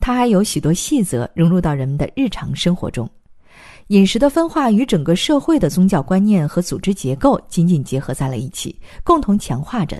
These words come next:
等级制。通过非洲和印度的对比，我们就能看出来，一个社会的饮食是否分化，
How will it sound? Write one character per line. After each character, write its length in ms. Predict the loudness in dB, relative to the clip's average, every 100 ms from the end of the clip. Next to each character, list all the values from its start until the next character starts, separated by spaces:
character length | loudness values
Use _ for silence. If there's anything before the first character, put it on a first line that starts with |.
| -8
等 160 | -8 -8 -10
级 160 | -12 -8
制。 200 | -8 -10 -16 _ _ _ _ _ _ _ _ _ _
通 160 | -2 4
过 160 | 4 6
非 180 | 2
洲 160 | 4 4
和 100 | 4
印 180 | 0 0
度 80 | 0
的 80 |
对 160 | 0 0
比， 160 | 0 0
我 80 |
们 80 | 0
就 120 | 0
能 100 | 0
看 220 | 0 0 0
出 160 | -2
来， 200 | -2 -4 -8 -10
一 100 | -4
个 140 | 0 -2
社 260 | 0 0
会 180 | 0 0
的 80 | 2
饮 240 | 2 -2
食 200 | -4 -4
是 120 | -2
否 140 | -2 -4
分 220 | -4 -6
化， 280 | -4 -6